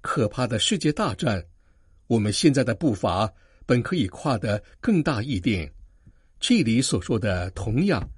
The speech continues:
适用于山东南部。安志泰主教在他与袁世凯的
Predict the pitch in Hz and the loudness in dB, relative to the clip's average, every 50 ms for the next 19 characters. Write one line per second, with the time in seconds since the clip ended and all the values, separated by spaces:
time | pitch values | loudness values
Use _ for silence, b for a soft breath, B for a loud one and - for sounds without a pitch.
0 | - _ _ _ - - - 151 120 113 101 90 82 82 87 101 113 - b b | -20 _ _ _ -4 -2 0 2 2 2 2 0 0 0 0 0 0 -2 b b
1 | b - - - 147 123 123 123 123 - 127 113 117 113 104 76 73 78 85 98 | b -4 -2 0 2 2 2 0 0 2 2 2 2 0 0 -2 -4 -4 -6 -4
2 | - 131 95 78 - - _ _ _ _ _ _ _ _ _ _ _ _ _ _ | -2 -2 -4 -4 -4 -12 _ _ _ _ _ _ _ _ _ _ _ _ _ _
3 | _ _ - 117 123 135 - - - - 131 131 107 - - 90 87 - 127 104 | _ _ -2 2 2 2 2 0 -2 -2 0 -2 0 -2 -4 -6 -4 -2 0 0
4 | 87 80 78 - - _ _ _ _ _ - - 123 117 - - 123 117 117 127 | 0 0 -2 -6 -10 _ _ _ _ _ -4 -2 -2 -2 0 0 0 0 0 0
5 | 127 107 107 101 101 113 135 180 - - - - - 104 85 87 - 107 101 104 | 0 -2 -2 0 2 2 2 2 2 0 -2 -2 -4 -10 -8 -4 -2 0 0 0
6 | 98 | -2